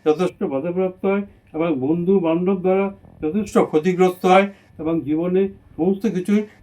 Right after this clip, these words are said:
এরা নিজেদের ইচ্ছা করিয়া দুঃখ বা কষ্ট ডাকিয়া আনে। হাতে করতল যদি কালো হয় তাহলে সাধারণত তারা একটু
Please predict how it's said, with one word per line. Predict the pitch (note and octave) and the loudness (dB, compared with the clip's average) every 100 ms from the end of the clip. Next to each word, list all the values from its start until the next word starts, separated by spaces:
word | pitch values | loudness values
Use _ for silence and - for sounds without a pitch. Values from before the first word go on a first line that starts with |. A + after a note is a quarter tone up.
| - | -4
এরা | D#3 E3 | 0 2
নিজেদের | E3 D#3 F#3 A3 | 2 0 0 0
ইচ্ছা | G3+ - A#3 | 0 0 0
করিয়া | A3+ F3 D#3 D#3 - _ B2 | 2 2 2 -2 -10 _ -8
দুঃখ | D3+ D#3 F#3+ G#3+ - - | -8 0 0 0 -4 -8
বা | D3 D#3+ D3+ | -2 -2 -2
কষ্ট | D3 C#3 - A3 - - - | -8 -6 -4 -4 -4 -20 -6
ডাকিয়া | C#3 D3 D3+ B2 - | -4 -2 -2 -2 -2
আনে। | - - - _ _ - - - - - | -4 -4 -14 _ _ -20 -20 -14 -12 -4
হাতে | C3 C3+ G3 | 0 6 6
করতল | F#3+ D3 D#3+ D#3 F#3+ G3+ G3 _ _ - | 6 4 4 4 2 2 -2 _ _ -4
যদি | D3 | -4
কালো | E3+ - - D3 D#3+ G3 G3+ _ - | -4 0 4 6 6 4 0 _ -6
হয় | B2 A2 A2+ - _ _ | 0 0 -2 -10 _ _
তাহলে | - C#3 F3 | 0 2 4
সাধারণত | - D3 D#3 G3 G3 F#3+ G3 - _ | 0 0 4 4 2 0 -2 -8 _
তারা | B2+ C#3 C#3+ D#3+ | 0 2 4 4
একটু | C3 G#2+ - | 2 -2 -4